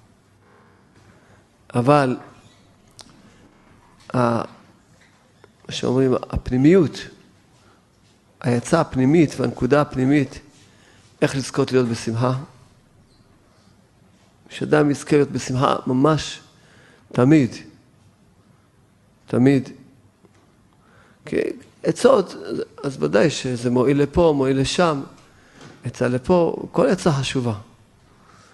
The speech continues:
אבל הפנימיות של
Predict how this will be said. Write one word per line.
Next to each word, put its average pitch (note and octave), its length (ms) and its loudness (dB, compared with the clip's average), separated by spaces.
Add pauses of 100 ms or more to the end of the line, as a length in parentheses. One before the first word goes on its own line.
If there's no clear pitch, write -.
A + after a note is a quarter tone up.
(440)
אבל C#3 260 0 (200)
הפנימיות F3 800 2 (1200)
של C#3+ 160 -4